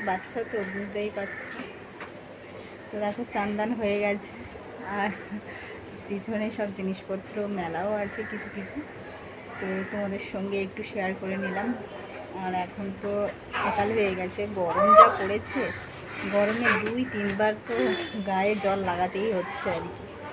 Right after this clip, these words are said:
তো সকাল থেকেই শুরু হয়ে যাচ্ছে, দেখতে পাচ্ছ কাশি অবস্থা দেখেছো? এখনও আর কি ঠিক হয়নি, ভীষণ কাশি আছে।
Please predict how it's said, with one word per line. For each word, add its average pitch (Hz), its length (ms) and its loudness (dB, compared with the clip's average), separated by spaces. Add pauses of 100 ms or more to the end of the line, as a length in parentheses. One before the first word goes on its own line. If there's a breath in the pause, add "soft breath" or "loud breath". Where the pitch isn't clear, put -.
(360)
তো 220 60 -2
সকাল - 400 12
থেকেই 262 240 10 (100)
শুরু 226 180 6
হয়ে 220 200 2
যাচ্ছে, 220 400 -4 (140)
দেখতে 185 260 -6
পাচ্ছ - 300 8 (1040)
কাশি - 380 4
অবস্থা - 640 12
দেখেছো? 370 400 4 (1040)
এখনও 208 360 0
আর 247 180 6
কি 262 80 -2 (120)
ঠিক 226 200 -4
হয়নি, 208 580 0
ভীষণ 226 360 -4 (120)
কাশি 196 360 -4
আছে। 214 300 0